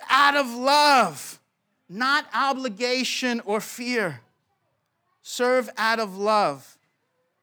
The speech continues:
not obligation or fear. Galatians five thirteen says this, "For you were called to freedom, brethren. Only do not turn your freedom into an opportunity for the flesh,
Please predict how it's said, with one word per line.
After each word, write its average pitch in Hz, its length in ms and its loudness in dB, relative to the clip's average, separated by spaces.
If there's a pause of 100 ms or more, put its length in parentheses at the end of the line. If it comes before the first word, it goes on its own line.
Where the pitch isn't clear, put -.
(140)
not 196 280 -2
obligation 196 840 -2
or 160 80 -6
fear. 156 540 -10 (640)
Galatians 214 720 0
five 208 420 -2
thirteen 143 840 -6 (2000)
says 170 380 -2
this, 143 460 -4 (280)
"For 202 160 -6
you 240 220 -2
were 311 120 0
called 262 420 -2
to 226 100 -2
freedom, 247 560 -6
brethren. 185 640 -4 (440)
Only 233 280 -2
do 269 180 -2
not 269 260 0
turn 262 320 -2
your 226 120 -2
freedom 240 560 -4
into 226 320 -6
an 220 120 -8
opportunity 226 760 -4
for 202 220 -6
the 175 100 -8
flesh, 208 720 -4